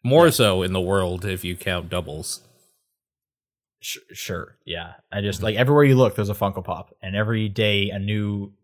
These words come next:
Speaker 2: one comes out.
Speaker 1: Yeah.
Speaker 2: So, uh, people are saying the Cuphead ones are pretty good. I've actually heard that the Cuphead ones actually look fine
Speaker 1: Those look
Speaker 2: because
Speaker 1: cool.
Speaker 2: Cuphead kinda looks like a Funko Pop.
Speaker 1: Yeah. I
Speaker 2: So
Speaker 1: kinda like the Mega Man Pixel Pals,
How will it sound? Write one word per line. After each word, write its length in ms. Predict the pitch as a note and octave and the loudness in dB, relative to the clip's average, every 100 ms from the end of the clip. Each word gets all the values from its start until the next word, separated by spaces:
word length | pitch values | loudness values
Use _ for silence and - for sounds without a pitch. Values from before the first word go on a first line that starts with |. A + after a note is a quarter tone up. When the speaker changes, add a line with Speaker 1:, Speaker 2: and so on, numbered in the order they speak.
| _ | _
Speaker 2:
one 280 | G2+ F#2+ F#2+ | -6 -6 -6
comes 220 | F#2+ F#2 | -10 -8
out. 180 | E2+ - _ _ _ _ _ _ _ _ - | -10 -12 _ _ _ _ _ _ _ _ -6
Speaker 1:
Yeah. 120 | A2+ - _ | -6 -8 _
Speaker 2:
So, 240 | - - - _ _ _ _ _ _ _ _ _ _ - _ _ _ | -14 -14 -14 _ _ _ _ _ _ _ _ _ _ -20 _ _ _
uh, 100 | G2+ | -2
people 200 | G2+ C3 | 2 2
are 40 | B2+ | 4
saying 180 | C3 | 2
the 80 | G#2+ | 0
Cuphead 340 | - A2+ A2 F#2+ | -2 -2 -2 -4
ones 180 | F#2 | -6
are 40 | F#2+ | -8
pretty 160 | G#2 | -8
good. 140 | F#2+ F2+ | -6 -6
I've 120 | A#2 | 0
actually 240 | F3 F3 | 2 2
heard 280 | C3+ D#3 D#3 | 2 4 6
that 100 | C#3 B2+ | 4 0
the 60 | |
Cuphead 340 | - C3 C#3 B2+ | 0 0 2 4
ones 220 | B2 A#2 | 2 2
actually 380 | A2 A2 - G#2 | -2 -4 -4 -4
look 180 | G2+ - | -4 -6
fine 480 | - F#2 G2 A2 - | -6 -2 -2 -4 -4
Speaker 1:
Those 180 | A2 G#2+ | -4 0
look 120 | G2 | -2
Speaker 2:
because 280 | - A#2 F2+ | 0 -2 -2
Speaker 1:
cool. 180 | - A2 | -2 -2
Speaker 2:
Cuphead 380 | B2 A#2+ A2+ - _ _ _ - | 0 0 0 -6 _ _ _ -8
kinda 300 | - A2+ A2 | -2 0 2
looks 240 | G2+ A2+ | 0 0
like 100 | A2+ | 0
a 40 | G#2 | -2
Funko 360 | - A2 B2 | -2 -2 -2
Pop. 340 | A2 B2 B2+ - _ _ _ | 2 2 2 -4 _ _ _
Speaker 1:
Yeah. 220 | G2 F#2 F#2 _ _ _ _ _ _ - | -2 -2 -4 _ _ _ _ _ _ -8
I 80 | B2 | -2
Speaker 2:
So 40 | |
Speaker 1:
kinda 100 | E3+ A3+ | 0 4
like 200 | C4 G#3 | 2 4
the 100 | D3 | 4
Mega 300 | A2+ B2+ C3+ | 4 4 4
Man 240 | B2+ G2+ | 4 2
Pixel 520 | - G2+ F#2+ A#2+ B2 | -2 -6 0 0 2
Pals, 600 | C#3 C#3 D3 D#3+ E3 - | 2 2 2 0 -2 -8